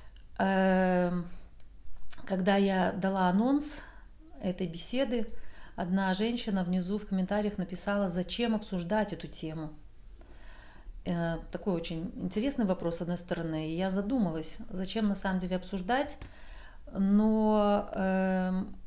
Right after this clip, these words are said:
скорее всего, я не знаю, что её толкнуло задать этот вопрос, но очень часто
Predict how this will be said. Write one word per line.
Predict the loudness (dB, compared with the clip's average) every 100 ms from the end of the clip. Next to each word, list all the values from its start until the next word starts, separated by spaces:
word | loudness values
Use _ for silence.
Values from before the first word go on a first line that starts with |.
| -14 -14 -12 -10
скорее | -6 -2 0
всего, | 0 4
я | 4
не | 4
знаю, | 4 4 4
что | 4 4
её | 4 2
толкнуло | -2 0 0 0
задать | 0 -2
этот | -2 -4 -4
вопрос, | -4 -4 -6 -4
но | -2 -2
очень | -2 -4
часто | 0 0 -2 -2 -2 -2